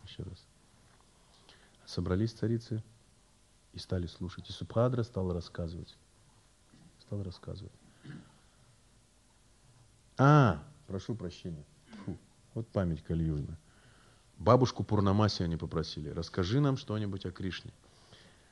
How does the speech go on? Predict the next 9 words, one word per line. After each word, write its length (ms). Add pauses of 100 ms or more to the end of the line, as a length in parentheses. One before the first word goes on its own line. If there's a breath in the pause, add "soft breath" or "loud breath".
(1200 soft breath)
И 80
они 200
Субадре 460
сказали: 360
"А 120
ты 160
постой 380
на 100
шухере". 520